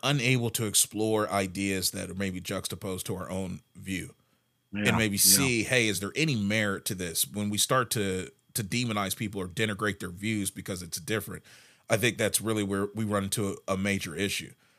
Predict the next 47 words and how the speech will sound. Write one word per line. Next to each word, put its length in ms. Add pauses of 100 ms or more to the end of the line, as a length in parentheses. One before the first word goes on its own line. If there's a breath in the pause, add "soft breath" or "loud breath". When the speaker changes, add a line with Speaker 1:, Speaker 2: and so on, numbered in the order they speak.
Speaker 1:
So 100
I 40
think 120
it's 100
cool, 240
like 180
you 100
were 60
saying, 220
Josh, 260
that 120
we 120
could 120
have 300
different 360
views 500 (720)
and 100
still 180
there 120
be, 360
you 120
know, 300
no 200
animosity, 500
no, 360
no 180
issue 260
between 340
us. 140
Whereas 360
Speaker 2:
For 160
Speaker 1:
when 60
you, 0
Speaker 2:
sure. 540
Speaker 1:
when 140
you 80
get 160
out 240
in, 160
Speaker 2:
Yeah. 140
Speaker 1:
in 80
the 160
larger 640 (140)
world, 480 (220)
people 300
seem 260
to 240